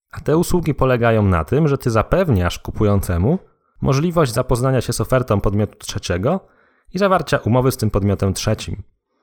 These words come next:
Mamy tutaj zatem zupełnie inny reżim prawny. Ty już nie sprzedajesz, ty nie zawierasz umów sprzedaży z klientami, zawierasz z klientami umowę pośrednictwa w sprzedaży i w imieniu tych klientów zawierasz umowy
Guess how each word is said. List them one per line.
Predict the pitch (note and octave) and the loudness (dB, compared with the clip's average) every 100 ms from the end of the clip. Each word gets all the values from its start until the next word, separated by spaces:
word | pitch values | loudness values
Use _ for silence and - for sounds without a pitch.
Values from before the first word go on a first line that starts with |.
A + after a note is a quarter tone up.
| _ _ _ _ - - | _ _ _ _ -8 0
Mamy | B2+ D3 | 2 2
tutaj | D#3 C#3+ | 2 2
zatem | C3+ C#3+ B2 | 2 2 2
zupełnie | B2+ D3+ D#3+ D#3 | 2 2 2 2
inny | C#3 C#3 C3+ | 2 4 4
reżim | A2+ A#2+ | 4 2
prawny. | G#2+ A2+ F#2+ F#2 - _ _ _ - | 4 4 2 -2 -6 _ _ _ -10
Ty | - | -2
już | A2+ G#2+ | -2 2
nie | A2+ | 0
sprzedajesz, | - - D#3 E3 D3 F#2+ - - - _ _ | 0 0 2 2 2 0 -4 -12 -14 _ _
ty | - | -4
nie | G#2 G2 | 0 2
zawierasz | F#2+ D3 G#3 C#3 | 2 0 0 -2
umów | - A2+ F#2 | 2 2 2
sprzedaży | - - A2 A2 F#2+ F2 | 0 0 2 4 2 2
z | - | -4
klientami, | G2+ F#2+ F#2 F2 E2 G2 F3+ - _ - _ _ _ - | -2 0 0 0 0 0 -2 -4 _ -20 _ _ _ -8
zawierasz | G2 G2 A#2 E3+ D#3 | -2 0 0 2 0
z | - - | -2 -6
klientami | B2 A#2+ G#2 C3+ C#3 C3 | -2 0 0 0 0 0
umowę | A2+ A#2 B2 | 2 2 2
pośrednictwa | - - A2+ A#2 D3+ - F#2 | 0 0 -2 0 -2 -2 -2
w | |
sprzedaży | - - G2 F2 E2 A#2 G3+ - _ _ _ _ - | -4 -6 -4 -2 -2 0 -4 -6 _ _ _ _ -12
i | E3 | -4
w | F3+ | 0
imieniu | F3 E3+ | 2 2
tych | D3 - | 0 -4
klientów | A2 A#2+ C#3 C#3+ A2+ | -2 0 0 0 0
zawierasz | A2 A#2 A2 - | 0 2 0 0
umowy | G#2 G2+ G#2 G2+ | 0 2 2 2